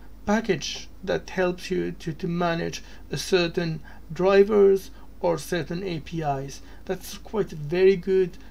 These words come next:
very easy to handle. So you can find a lot of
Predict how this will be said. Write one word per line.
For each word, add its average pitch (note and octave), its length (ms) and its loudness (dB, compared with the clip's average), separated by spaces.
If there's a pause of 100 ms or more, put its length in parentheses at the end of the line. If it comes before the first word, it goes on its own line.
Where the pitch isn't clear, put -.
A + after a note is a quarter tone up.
(160)
very E3 400 -2
easy F#3 340 0
to F#3 140 -2
handle. D3+ 520 -4 (200)
So - 180 -4
you F#3 140 0
can F#3+ 200 0
find F3+ 280 -2
a E3+ 40 -4
lot E3+ 340 0
of D3 180 -8